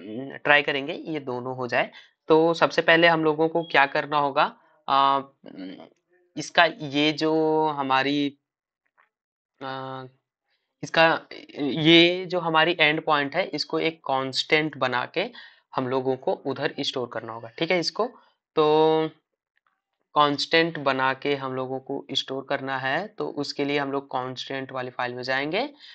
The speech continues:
and इधर हम लोग एक डार्ट की फाइल बनाएंगे, इसका नाम रखेंगे एपीआई एंड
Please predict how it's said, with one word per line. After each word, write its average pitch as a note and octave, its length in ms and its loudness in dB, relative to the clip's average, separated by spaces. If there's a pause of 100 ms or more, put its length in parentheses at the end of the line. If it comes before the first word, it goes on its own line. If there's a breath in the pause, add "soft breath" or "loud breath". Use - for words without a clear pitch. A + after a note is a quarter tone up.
(280 loud breath)
and C3 360 2
इधर C#3 400 -4
हम C3+ 180 -6
लोग C3 140 -6
एक B2+ 240 -6
डार्ट A#2+ 280 0
की - 100 -10
फाइल B2 280 -4
बनाएंगे, C#3+ 480 -2 (420 loud breath)
इसका C3 200 -6
नाम B2+ 500 -2
रखेंगे B2+ 600 -6 (880)
एपीआई B2+ 920 0 (2000)
एंड C3 480 -6